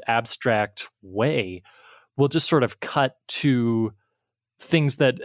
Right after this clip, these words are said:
that have nothing to do with the scene we're watching. Very specifically, I'm thinking of the scene early on where they find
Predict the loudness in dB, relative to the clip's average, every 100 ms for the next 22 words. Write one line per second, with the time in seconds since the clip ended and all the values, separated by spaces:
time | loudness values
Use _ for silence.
0 | -2 0 2 0 0 0 0 0 0 0
1 | -2 -4 -4 -4 -6 -8 -8 -10 -14 -6
2 | 0 0 0 -2 -2 -2 -2 -2 0 0
3 | 0 -2 -4 -4 -2 0 0 -2 -8 _
4 | _ _ _ _ _ _ _ -6 -2 2
5 | 2 2 2 4 4 2 2 2 2 2
6 | 0 0 -2 0 0 0 -2 -6